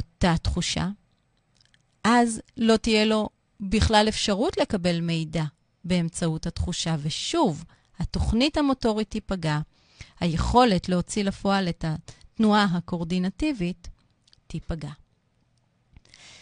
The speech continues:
ויש לנו עוד מערכת תחושה חשובה מאוד מאוד, היא מערכת התחושה הפנימית, שמזהה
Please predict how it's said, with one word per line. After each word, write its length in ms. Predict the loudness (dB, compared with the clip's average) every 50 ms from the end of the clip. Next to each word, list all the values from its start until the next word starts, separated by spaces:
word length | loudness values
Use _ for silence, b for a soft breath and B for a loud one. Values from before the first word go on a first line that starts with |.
| B B B B B -2
ויש 320 | 2 4 4 6 6 6 6
לנו 280 | 6 6 4 4 2 -2 _ _ _
עוד 500 | 4 6 8 8 8 6 6 4 2 2
מערכת 480 | 2 2 2 2 0 0 0 -2 -2
תחושה 520 | -2 -4 -4 -2 -4 -2 -2 0 0 0 -2 -4 -8 _ _ _ _ _
חשובה 680 | -2 0 0 2 2 0 0 -2 -2 -2 2 4 4 4 4
מאוד 720 | 2 0 0 -2 -8 _ _ _ 2 2 2 2 2 0
מאוד, 460 | 0 0 0 0 0 -2 -4 -6 -8 -12 b b b b b b b b 0
היא 100 | 2 4
מערכת 460 | 4 4 4 2 2 0 0 0 -2
התחושה 420 | -2 -2 -2 -2 -2 -2 -2 -2
הפנימית, 840 | -2 -2 -4 -4 -4 -4 -4 -2 -2 0 2 2 0 0 -2 -6 -14 -20 _ _ _ _ _ _ _ _ _ _ _ -20 -8
שמזהה 720 | -4 0 0 2 2 2 2 0 0 0 0 2 2 2